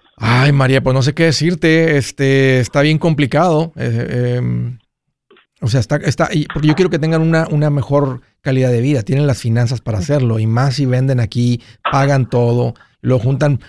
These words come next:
Speaker 1: por un ratito el dinero hasta meterse en una casa. O sea, ahí viven, ahí tienen el negocio, van a tener que figurárselas aquí porque ya tienen los clientes establecidos, están generando buen dinero, son macheteros, todo está en orden, están juntando dinero, o sea, están, bueno, todavía están saliendo estas deudas, pero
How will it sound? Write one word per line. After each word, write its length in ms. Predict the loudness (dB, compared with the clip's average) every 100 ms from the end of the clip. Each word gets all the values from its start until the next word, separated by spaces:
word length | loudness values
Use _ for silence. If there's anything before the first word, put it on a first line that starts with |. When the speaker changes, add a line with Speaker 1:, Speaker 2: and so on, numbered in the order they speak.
| _ -6
Speaker 1:
por 100 | -2
un 80 | 0
ratito 300 | -2 -2 0
el 80 |
dinero 260 | 0 0 0
hasta 180 | -2 -2
meterse 260 | 0 0 0
en 40 |
una 100 | -2
casa. 180 | -4 -4
O 40 |
sea, 160 | -4 -2
ahí 100 | 0
viven, 320 | 2 2 0
ahí 80 | 0
tienen 220 | 0 0
el 100 | 0
negocio, 400 | 0 0 -2 -2
van 80 | -2
a 60 | -2
tener 160 | -2
que 80 | -4
figurárselas 580 | -2 0 0 0 -2 -2
aquí 140 | -2
porque 160 | -2 -2
ya 60 | 0
tienen 140 | 0
los 100 | 0
clientes 200 | -4 -6
establecidos, 600 | -4 -2 0 -2 -2 -6 _ _
están 200 | -2 0
generando 320 | 2 2 2
buen 140 | 0 0
dinero, 340 | 0 0 -2
son 140 | -2 -2
macheteros, 580 | -2 -2 0 0 -2 -10 -20 -6
todo 140 | -2 -2
está 160 | 0
en 140 | 0 0
orden, 260 | 0 0
están 280 | -2 -2 -2
juntando 480 | -2 -2 0 0 0
dinero, 340 | -2 -2 -2
o 80 | -2
sea, 80 | -2
están, 260 | -2 -2 -2 _ -8
bueno, 180 | -8 -8
todavía 140 | -8
están 180 | -2 0
saliendo 240 | 0 0 0
estas 200 | 0 2
deudas, 360 | 2 2 -2
pero 340 | -2 -2 -2